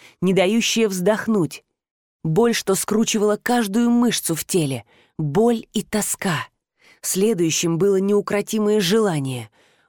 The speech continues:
"О, богиня, разве можно вообще кого-то так желать?" И это не было только похотью и возбуждением. Это было всеобъемлющее стремление обладать, спрятать, использовать только для себя.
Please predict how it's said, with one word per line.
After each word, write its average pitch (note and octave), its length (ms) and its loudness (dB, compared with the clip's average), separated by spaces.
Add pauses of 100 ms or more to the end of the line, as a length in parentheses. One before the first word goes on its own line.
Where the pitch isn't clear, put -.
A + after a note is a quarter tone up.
(140)
"О, A3+ 200 2
богиня, F#3 880 0
разве F#3+ 400 2
можно B3 440 0
вообще C4 480 0
кого-то A3 420 -2
так A3+ 260 -2
желать?" G3+ 480 -2 (560)
И E3 80 -2
это E3+ 220 0
не F3 240 0
было C4 220 -2
только B3 320 -2
похотью F#3+ 580 -2
и F#3+ 40 2
возбуждением. F3+ 880 -2 (360)
Это E3 300 -4
было F3+ 380 0
всеобъемлющее G3+ 1120 -2
стремление G3+ 880 -2
обладать, F#3+ 920 -2 (460)
спрятать, E3 880 -4
использовать G#3+ 640 0 (140)
только B3 380 2
для G#3+ 200 0
себя. G3 480 -2